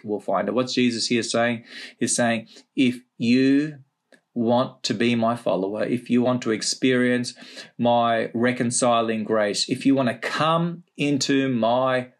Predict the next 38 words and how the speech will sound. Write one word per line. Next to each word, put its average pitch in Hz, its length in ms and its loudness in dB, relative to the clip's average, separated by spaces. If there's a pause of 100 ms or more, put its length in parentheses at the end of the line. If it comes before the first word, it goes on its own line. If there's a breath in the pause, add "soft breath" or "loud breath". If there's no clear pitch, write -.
(140)
heart 127 420 0
and 113 160 -4
into, 131 600 0 (300 loud breath)
and, 120 420 0
and, 117 160 0
and 131 140 0
into 139 260 0
my 127 200 2
kingdom, 117 400 -2
if 104 120 -6
you 120 40 -2
want 117 100 2
to 110 120 2
be - 20 -4
part 165 420 -2
of 160 100 -2
my 156 220 2
kingdom, 107 440 -2
the - 260 -2
only 190 420 2
way 180 280 2
forward 156 540 0 (320 loud breath)
is 131 200 2
for 123 120 -2
you 131 240 4
to 139 120 -4
die 113 440 2
to 127 160 -4
self, - 600 -4 (420)
for 123 140 -4
you 127 280 4
to 135 140 -6
be 107 140 -2
willing 123 360 2
to 123 120 -6
die 104 340 0
to 127 160 -4
self, - 500 0